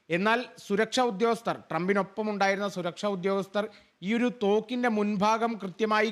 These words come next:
കാണുകയും ഇത് കണ്ട് തിരിച്ച് ഈ അക്രമിക്ക് നേരെ വെടിയുതിർക്കുകയുമായിരുന്നു. ഇതിനുശേഷം പിന്നീട് ഈ ഒരു അക്രമി ഓടി രക്ഷപ്പെടാൻ ശ്രമിച്ചപ്പോൾ സുരക്ഷാ ഉദ്യോഗസ്ഥർ പുറകെ പോയി പിന്തുടർന്ന് കീഴ്പ്പെടുത്തി. അതിനുശേഷം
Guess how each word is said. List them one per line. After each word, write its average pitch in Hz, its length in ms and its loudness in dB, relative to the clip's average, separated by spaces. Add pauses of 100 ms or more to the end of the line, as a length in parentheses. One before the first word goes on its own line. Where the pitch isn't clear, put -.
(120)
കാണുകയും 208 500 2 (400)
ഇത് 202 100 2 (100)
കണ്ട് 214 260 4 (300)
തിരിച്ച് 208 340 -4
ഈ 233 120 2
അക്രമിക്ക് 220 460 -4
നേരെ 208 260 4
വെടിയുതിർക്കുകയുമായിരുന്നു. 185 1120 0 (400)
ഇതിനുശേഷം 208 600 0
പിന്നീട് 220 300 4 (140)
ഈ 202 40 -4 (100)
ഒരു 214 120 2
അക്രമി 220 320 -4 (120)
ഓടി 208 240 2
രക്ഷപ്പെടാൻ 233 500 0
ശ്രമിച്ചപ്പോൾ 208 480 -4 (440)
സുരക്ഷാ 185 340 2
ഉദ്യോഗസ്ഥർ 220 400 0 (120)
പുറകെ 202 400 2
പോയി 214 240 2
പിന്തുടർന്ന് 208 520 0 (120)
കീഴ്പ്പെടുത്തി. 202 640 0 (200)
അതിനുശേഷം 190 600 0